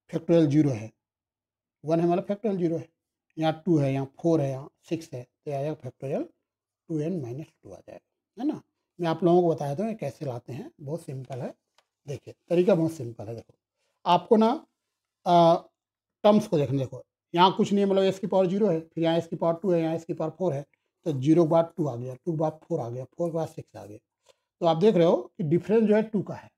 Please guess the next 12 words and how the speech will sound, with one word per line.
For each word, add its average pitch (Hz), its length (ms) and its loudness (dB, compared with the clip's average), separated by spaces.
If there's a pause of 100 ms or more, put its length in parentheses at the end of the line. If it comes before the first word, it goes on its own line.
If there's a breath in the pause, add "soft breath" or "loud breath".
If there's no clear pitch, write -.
(420)
है 240 60 -4
ना, 254 160 -2 (540)
ज़ीरो 175 160 4
के 165 40 2
बाद 190 200 2
टू 180 120 4
आया, 139 200 0
फ़ोर 165 1000 -4
के 156 40 -10
बाद 165 160 -2
सिक्स 165 240 -8
आया, 127 160 -12